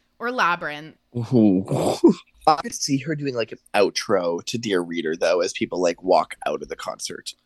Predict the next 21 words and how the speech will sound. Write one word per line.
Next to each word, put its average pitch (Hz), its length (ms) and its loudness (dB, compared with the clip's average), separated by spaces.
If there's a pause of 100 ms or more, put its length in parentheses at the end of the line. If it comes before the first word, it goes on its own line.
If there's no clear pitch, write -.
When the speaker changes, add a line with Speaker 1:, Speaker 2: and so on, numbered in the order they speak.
(120)
Speaker 1:
That's, 262 840 -8 (160)
yes. 247 1300 -10
Uh, 185 500 -12 (100)
that's 220 520 -10 (160)
a 233 100 -10
really 208 400 -10
good 190 260 -14
fucking 190 360 -16
point. 175 600 -20 (260)
Or, 320 280 0
like, 370 340 -6
it, 262 160 -6
I 262 100 -6
feel 269 180 -12
like 285 220 -10
it 294 160 -10
could 285 200 -14
be 247 120 -12
a 247 60 -8
transition 233 800 -14
song. 277 680 -12